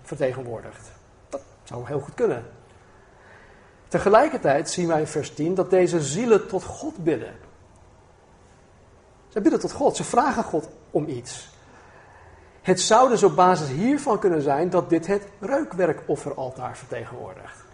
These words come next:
<laughs> Nou, dit alles gezegd hebbend, maakt het voor ons eigenlijk <laughs> helemaal niets uit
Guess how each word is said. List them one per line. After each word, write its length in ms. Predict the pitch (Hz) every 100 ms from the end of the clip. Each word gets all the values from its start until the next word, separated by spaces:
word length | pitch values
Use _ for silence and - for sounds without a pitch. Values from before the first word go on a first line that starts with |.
| - - - - - - - - - -
<laughs> 380 | 294 - - - - - - - - - - - -
Nou, 160 | - 147
dit 140 | 196
alles 260 | - 233 214
gezegd 340 | 175 175 190
hebbend, 460 | 185 165 165 156 -
maakt 340 | 151 165 175
het 200 | 170 143
voor 160 | - -
ons 260 | 147 143 -
eigenlijk 480 | - 180 170 156 139 -
<laughs> 140 | -
helemaal 460 | 175 202 196 202 202
niets 240 | 185 196
uit 400 | 143 127 156 -